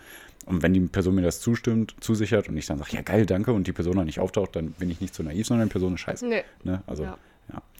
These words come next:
Speaker 1: Das wollte ich einmal loswerden. Hört auf mit diesem zu naiv. Man kann nicht zu naiv sein, außer man antwortet irgendeinem Prinzen aus Nigeria auf eine E-Mail. Dann natürlich. Dann stimme ich euch zu.
Speaker 2: Da müsst ihr halt schon zweimal nachfragen und dann, äh, dann schickt er das Geld.
Speaker 1: Ja, ja, klar.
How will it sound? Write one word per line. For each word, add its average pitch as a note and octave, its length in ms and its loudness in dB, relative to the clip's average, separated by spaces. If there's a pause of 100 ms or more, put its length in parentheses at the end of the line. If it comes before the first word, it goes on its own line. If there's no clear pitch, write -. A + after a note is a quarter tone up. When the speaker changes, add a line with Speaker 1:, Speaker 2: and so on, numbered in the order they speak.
(260)
Speaker 1:
Das - 160 2
wollte B2 140 6
ich A2 60 4
einmal G2+ 140 4
loswerden. F2+ 380 0
Hört A2+ 140 6
auf G#2 120 4
mit G2 120 0
diesem F#2 240 0
zu A2 160 2
naiv. F2+ 340 -2
Man D2+ 120 -6
kann G#2 220 0
nicht - 200 0
zu C3+ 80 4
naiv C#3+ 240 4
sein, C#3+ 200 6
außer A2 360 4
man F#2+ 260 2
antwortet G2 400 4
irgendeinem F#2 300 2
Prinzen G2 260 0
aus D#2+ 160 -2
Nigeria E2 520 2
auf - 220 2
eine F2 120 4
E-Mail. - 260 0 (200)
Dann E2+ 120 0
natürlich. - 480 -2
Dann G#2 180 4
stimme F#2+ 220 2
ich F2+ 100 0
euch E2 120 -4
zu. - 160 -8 (1000)
Speaker 2:
Da F3+ 100 -6
müsst A3 140 -2
ihr C#4 40 4
halt A#3 120 6
schon A#3+ 180 2
zweimal G3 320 4
nachfragen G#3+ 540 4
und F#3+ 140 0
dann, G3 220 6
äh, F3 260 2
dann E3 180 -4
schickt - 260 -10
er C#3+ 80 -4
das - 160 -16
Geld. - 240 -14 (440)
Speaker 1:
Ja, G#2 120 8
ja, A2+ 200 8
klar. F#2+ 280 0